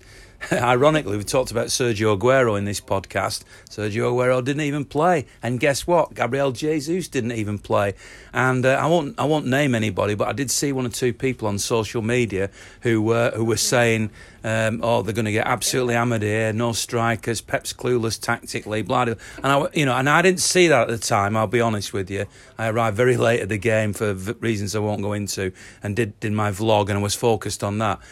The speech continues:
So I didn't see any of that until afterwards.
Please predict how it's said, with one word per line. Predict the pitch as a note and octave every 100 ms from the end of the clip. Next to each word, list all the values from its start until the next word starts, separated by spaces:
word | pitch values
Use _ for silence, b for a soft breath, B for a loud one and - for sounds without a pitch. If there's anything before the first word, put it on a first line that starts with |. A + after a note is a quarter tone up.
| B B
So | B2
I | A2+
didn't | D3 C3 B2 - -
see | - D3+
any | C#3 A#2
of | G#2
that | G#2+
until | A2 - B2+
afterwards. | C#3+ - G#2+ F#2+ F#2 -